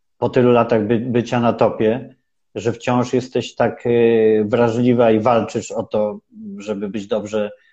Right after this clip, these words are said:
y, zrozumianą, bo może lepiej jest trochę jednak odpuścić z tych, z tych komentarzy.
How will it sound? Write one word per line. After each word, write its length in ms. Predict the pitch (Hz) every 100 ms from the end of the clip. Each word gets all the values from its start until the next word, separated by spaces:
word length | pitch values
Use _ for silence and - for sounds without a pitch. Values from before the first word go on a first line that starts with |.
| _ _ _ _ -
y, 600 | 101 101 101 101 101 104
zrozumianą, 840 | 101 117 104 110 113 104 107 120 123 _ _ _
bo 100 | 113
może 300 | 113 120 127
lepiej 260 | 127 131 131
jest 220 | 127 -
trochę 240 | 139 131
jednak 240 | 139 143 127
odpuścić 800 | 147 - 175 - 98 90 - _
z 80 | -
tych, 280 | 90 -
z 60 | _
tych 200 | 101 -
komentarzy. 760 | - 95 92 95 87 90 90